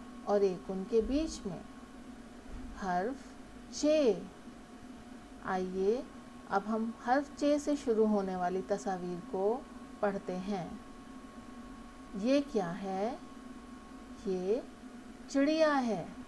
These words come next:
चे चिड़िया। ये क्या है? ये चाबी है। चे चाबी। ये क्या है?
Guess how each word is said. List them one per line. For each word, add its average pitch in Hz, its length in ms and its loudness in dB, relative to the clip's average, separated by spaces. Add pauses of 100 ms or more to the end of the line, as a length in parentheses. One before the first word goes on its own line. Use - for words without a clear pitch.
(920)
चे 190 560 2 (840)
चिड़िया। 285 500 6 (1800)
ये 262 220 6
क्या 214 280 4
है? 190 520 -2 (1120)
ये 196 440 6 (640)
चाबी 254 440 4
है। 285 300 2 (1160)
चे 202 520 6 (1080)
चाबी। 269 640 6 (1000)
ये 254 320 2 (140)
क्या 190 160 0
है? 190 560 -2